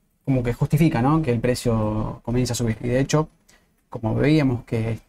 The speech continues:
estaba cambiando, que podía empezar a cambiar la tendencia, de hecho, Globant, yo considero que sí, está cambiando la tendencia y está iniciando la fase de la tercera onda que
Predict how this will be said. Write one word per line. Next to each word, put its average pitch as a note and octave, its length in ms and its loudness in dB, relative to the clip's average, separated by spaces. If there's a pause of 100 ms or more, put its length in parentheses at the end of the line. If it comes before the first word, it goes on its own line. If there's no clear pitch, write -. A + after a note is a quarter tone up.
(500)
estaba C#3 420 2
cambiando, C3 460 2
que A#2 80 -2
podía B2 300 2
empezar A#2+ 280 0
a C3 80 2
cambiar B2+ 180 0
la B2 80 2
tendencia, C3+ 380 2
de A#2+ 100 2
hecho, B2 240 0
Globant, B2+ 380 2 (1000)
yo B2+ 140 2
considero B2+ 440 0
que A#2+ 120 -2
sí, A#2+ 160 -2
está G#2+ 320 -6
cambiando A2+ 240 -2
la A#2 80 -2
tendencia C3 480 0 (520)
y A#2+ 120 -2
está B2+ 240 0
iniciando B2+ 460 2
la A2+ 120 0
fase B2+ 300 0
de A2+ 100 2
la A2 140 0
tercera A#2 420 0
onda B2 240 2
que A#2 340 -2